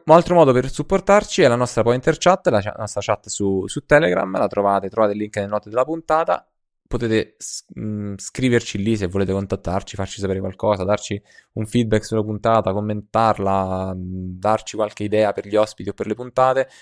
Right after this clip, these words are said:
oppure abbiamo anche una mail che è info chiocciola pointerpodcast punto it. Detto questo, prima di iniziare in realtà la puntata, ci abbiamo due piccolissimi annunci da fare. Il primo annuncio è che,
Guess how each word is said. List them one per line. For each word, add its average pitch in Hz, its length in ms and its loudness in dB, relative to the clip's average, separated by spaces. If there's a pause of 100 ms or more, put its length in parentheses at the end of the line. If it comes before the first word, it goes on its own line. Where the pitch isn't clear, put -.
(120)
oppure 139 320 4
abbiamo 110 220 4
anche 110 180 -2
una 139 80 0
mail 107 240 0
che - 80 -4
è 98 40 0
info 101 220 -6
chiocciola 95 300 -2
pointerpodcast 92 640 -4
punto - 180 -12
it. - 300 -12 (1400)
Detto 190 400 8
questo, 220 560 8 (380)
prima 185 260 4
di 151 80 0
iniziare 139 340 2
in 127 60 2
realtà 117 240 0
la 123 80 2
puntata, 135 340 0
ci 131 80 -2
abbiamo 110 220 0
due 165 160 4
piccolissimi 135 500 -2
annunci 135 340 -6
da 127 120 0
fare. 87 400 -4 (200)
Il 110 160 -10
primo 196 220 -2
annuncio 165 480 0
è 107 220 -2
che, 107 300 0